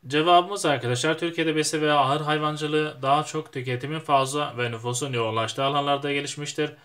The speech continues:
Mera hayvancılığı daha çok iklim bitki örtüsüyle alakalı. Erzurum, Kars, Ardahan'da karşımıza çıkıyor ama besi hayvancılığı büyük şehirler çevresinde, e, tüketimin fazla olduğu yerlerde karşımıza çıkar. E, dikkat edelim. Arıcılık,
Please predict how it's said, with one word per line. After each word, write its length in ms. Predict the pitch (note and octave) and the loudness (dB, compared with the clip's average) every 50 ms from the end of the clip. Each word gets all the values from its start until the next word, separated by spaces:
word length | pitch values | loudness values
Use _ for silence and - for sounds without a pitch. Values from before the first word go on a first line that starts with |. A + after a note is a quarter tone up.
| _ _ _ _ _ _ _ _ _ _ | _ _ _ _ _ _ _ _ _ _
Mera 300 | - F3 F#3+ G3 F#3+ F3 | -4 -2 0 2 2 4
hayvancılığı 760 | E3 D#3+ D#3 D3+ D3+ D3+ D3 D3 C#3+ D3 D#3 D#3 D#3 - - _ _ _ _ _ _ _ _ - | 4 4 4 4 2 0 0 -2 0 0 0 0 0 -4 -10 _ _ _ _ _ _ _ _ -16
daha 340 | A#2+ A#2 C3 C3+ C#3 D3 | -4 0 4 4 4 4
çok 280 | D3 - D3+ C#3+ - - | 2 -2 -6 -6 -6 -8
iklim 380 | C3 B2 B2 - C#3+ C#3+ C3 A#2+ | -8 -10 -6 -6 -6 -4 -2 -4
bitki 240 | A#2 A#2 - C3+ | -4 -4 -2 -4
örtüsüyle 400 | C3+ C3 - - - C#3+ C#3+ D3 | -2 -2 -2 -4 -4 -2 0 2
alakalı. 600 | C#3 C3+ C#3 C#3 C#3 C#3 - C#3+ C#3+ C#3+ D3 C#3+ - | 2 4 4 4 4 2 0 -2 -2 -2 -4 -4 -2
Erzurum, 420 | C3 A2+ A#2 A#2+ A#2+ B2+ C3+ C3 - | 0 2 2 2 0 -4 -6 -6 -2
Kars, 300 | B2+ A#2 A2+ G#2+ - A2 | -2 -2 -2 -2 -2 -4
Ardahan'da 480 | A2 A2 A2+ B2+ B2+ C3+ C3+ C#3+ C#3+ | -4 -2 0 -2 -2 -2 -2 -6 -6
karşımıza 540 | - C#3+ C3+ C#3 C3+ - D3 C#3 C#3 D3 C3+ | -4 -2 -2 -2 -4 -6 -10 -8 -8 -8 -10
çıkıyor 240 | - - - D3 D3 | -8 -6 -4 -2 -2
ama 200 | C#3 B2+ A#2 A2 | -2 -2 -2 -2
besi 220 | A#2+ A#2+ B2 - D#3 | -2 -2 -2 -2 -2
hayvancılığı 520 | D#3 C#3+ A#2+ A2+ A2+ A2 G#2+ A#2 A2+ A2+ | -2 0 -2 -2 -2 -2 -4 -4 -4 -4
büyük 160 | B2+ C#3+ C#3 | -4 -6 -4
şehirler 420 | - C3+ B2 A#2 A2 A2 G#2+ G#2 - | -4 -2 -2 0 0 0 -2 -2 -2
çevresinde, 840 | - C3+ B2+ B2 A2+ G#2+ - - G#2+ G#2+ A2 A#2+ C3+ C#3+ C#3+ - - _ _ _ _ _ _ _ _ - | -4 -4 -2 0 -2 -2 -4 -6 -8 -6 -2 0 -2 -2 -2 -6 -18 _ _ _ _ _ _ _ _ -8
e, 180 | A#2 A2+ A2+ - | -4 -4 -4 -4
tüketimin 420 | B2 - C#3+ C3 C3 C#3+ C#3+ D3 | -4 -4 -4 -2 -2 -2 -4 -4
fazla 400 | C#3+ - C3 B2 B2+ B2 C3+ C#3+ | -2 2 2 2 2 2 0 -2
olduğu 200 | C3+ B2+ A#2 A2+ | -2 0 0 0
yerlerde 640 | A2 G#2+ G#2+ G#2+ G#2 G#2+ G#2+ G#2 G#2 A#2+ B2+ C3+ - | 2 2 0 0 -2 -2 -2 -4 -2 -2 -4 -4 -2
karşımıza 760 | - C3+ B2 A#2 A#2 - - A2 G#2 G#2 G#2 - B2 B2 B2 | 0 2 2 2 2 0 -6 -8 -8 -8 -6 -4 -4 -4 -4
çıkar. 400 | - - A#2 B2+ B2 C3 - - _ _ _ _ _ _ _ _ _ _ _ _ - | -4 -6 -4 -2 -2 -2 -2 -6 _ _ _ _ _ _ _ _ _ _ _ _ -10
E, 280 | - - A#2 A#2 A#2+ | -4 -2 -2 0 0
dikkat 340 | C#3 C3 B2 - A#2+ A#2+ B2 | -2 -4 -2 0 -2 0 0
edelim. 300 | C3 B2+ B2 A#2 B2+ C#3+ D#3 | 2 2 2 2 2 0 0
Arıcılık, 840 | D#3 D#3 D#3+ E3+ E3 E3 - D#3+ D3 D#3+ E3+ E3 - - - - | 2 4 4 4 4 4 2 4 4 4 2 2 -4 -16 -20 -20